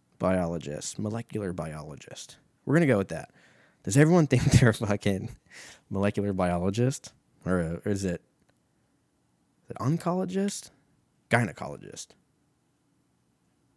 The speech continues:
Whatever it's <laughs> called. Everyone's a fucking expert. Everyone's like, "Oh yeah, g-, fucking symptoms are cough and, you know, upper respiratory and, you know, next, you start coughing and next thing you know, you turn into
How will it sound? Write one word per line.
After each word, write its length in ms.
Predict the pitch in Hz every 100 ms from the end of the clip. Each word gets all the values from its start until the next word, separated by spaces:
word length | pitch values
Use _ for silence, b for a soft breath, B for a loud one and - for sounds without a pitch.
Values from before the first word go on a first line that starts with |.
| _ _ _ _ _ _ _ _ _ _
Whatever 280 | - 135 110
it's 120 | 92
<laughs> 20 | -
called. 420 | - - 104 - _ B B B B
Everyone's 300 | 139 127 104
a 40 | 90
fucking 260 | 90 85
expert. 460 | 85 - - 80 - _ _ _
Everyone's 240 | - 87 85
like, 120 | -
"Oh 120 | 165
yeah, 260 | 180 190 160 - B B -
g-, 140 | 107 - 123
fucking 380 | - 147 135
symptoms 540 | 120 160 160 135 120 113
are 200 | 110 101 b b b
cough 440 | - 151 151 -
and, 220 | 123 110 101 b b b
you 100 | 107
know, 280 | 101 90 82
upper 300 | 135 - 123
respiratory 800 | 120 131 - 123 117 113 107 104
and, 180 | 95 92 - b b
you 140 | 107 98
know, 260 | 92 92
next, 300 | 101 123 - -
you 200 | 117 107
start 240 | 101 135 -
coughing 420 | 123 123 120 113
and 60 |
next 220 | 113 113 -
thing 140 | 113
you 80 | 107
know, 100 | 113
you 160 | 107
turn 300 | 101 - 117
into 300 | 110 110 101